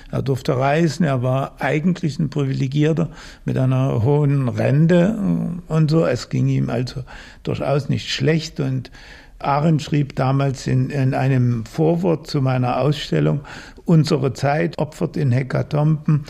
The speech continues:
Fürster erlebte den barbarischen Untergang Dresdens und wie Vieh gebündelt,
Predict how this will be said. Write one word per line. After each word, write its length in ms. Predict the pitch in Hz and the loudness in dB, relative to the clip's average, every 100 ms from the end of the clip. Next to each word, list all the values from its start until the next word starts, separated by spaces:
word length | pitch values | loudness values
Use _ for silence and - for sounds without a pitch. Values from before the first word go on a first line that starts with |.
| - - | -14 -20
Fürster 400 | - 160 156 - - | -4 0 0 0 0
erlebte 480 | 131 135 139 143 | 2 0 0 -2
den 220 | 127 131 117 | 0 0 0
barbarischen 720 | 127 131 131 127 127 - 147 | -2 0 0 0 0 0 0
Untergang 500 | 143 135 127 127 127 | 0 0 0 0 0
Dresdens 640 | 139 147 147 - 147 - - - - - - - - - - - - - | 0 0 -2 0 -2 -2 -12 -20 -20 -20 -20 -20 -16 -16 -14 -18 -18 2
und 340 | 180 170 170 | 6 6 4
wie 160 | 143 135 | 2 0
Vieh 380 | - 151 165 175 | 0 2 4 4
gebündelt, 920 | 170 120 143 147 170 151 78 - | 2 0 2 4 6 4 2 0